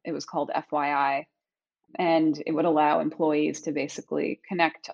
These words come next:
all of the different collaboration apps they were using, we supported, like, twenty-four different apps, like Gmail and, uh, Google Workspace and Slack and Microsoft Office, all those types of things,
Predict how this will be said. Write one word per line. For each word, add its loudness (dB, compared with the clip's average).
all 6
of -2
the 0
different -10
collaboration -8
apps -10
they -8
were -6
using, -4
we -2
supported, -6
like, -10
twenty-four -4
different -10
apps, -8
like -4
Gmail -2
and, -8
uh, -6
Google -2
Workspace -8
and -14
Slack -8
and -10
Microsoft -12
Office, -8
all -2
those -2
types -12
of -18
things, -6